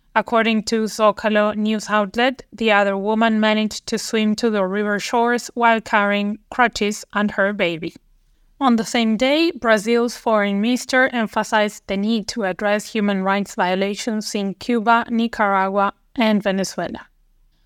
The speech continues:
Maduro's visit to Brazil in May under Lula's presidency marked a shift in the country's approach aimed at bolstering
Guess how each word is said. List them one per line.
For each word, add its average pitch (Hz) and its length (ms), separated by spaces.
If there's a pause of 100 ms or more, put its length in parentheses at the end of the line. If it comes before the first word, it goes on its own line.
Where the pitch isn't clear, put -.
(200)
Maduro's 214 460
visit 226 380
to 233 120
Brazil 214 520
in 202 260
May 220 300
under 208 400
Lula's 214 420
presidency 233 760 (340)
marked 226 380
a 202 60
shift - 580
in 196 160
the 190 80
country's 196 500
approach 233 640 (400)
aimed 233 400
at 190 200
bolstering 226 840